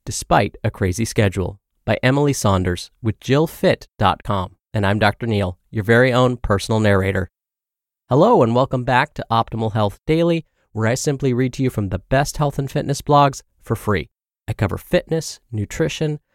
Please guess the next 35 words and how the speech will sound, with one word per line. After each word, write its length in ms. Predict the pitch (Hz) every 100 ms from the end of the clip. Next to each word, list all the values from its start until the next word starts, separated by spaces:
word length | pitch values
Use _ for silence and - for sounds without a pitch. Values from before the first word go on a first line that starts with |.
| _
stress 380 | - - 151 147
management, 560 | 147 143 143 143 143 - -
weight 320 | 107 131 -
management, 560 | 135 135 135 131 135 - -
and 180 | 110 107
more, 340 | 98 92 92 - _ _
just 180 | - 269
like 200 | 214 190
an 80 | 156
audiobook, 560 | 113 120 107 90 85 - _ _ _
but 180 | 170 175
from 160 | - 117
a 60 | 104
bunch 260 | 98 92
of 60 | 95
different 240 | 92 95
authors, 400 | 113 113 85 - _ _ _ -
and 100 | 113
always 400 | 139 156 165 160
with 220 | 117 113
permission 400 | - 107 120 117
from 160 | 107 107
the 60 | 101
sites, 440 | - 165 170 - _ _ _ -
and 100 | 139
always 320 | 139 135 127
with 140 | 117
a 40 | 110
bit 140 | 101
of 60 | 95
my 180 | 98 104
commentary 580 | - 98 98 98 95
at 120 | 95 95
the 120 | 95
end. 200 | 95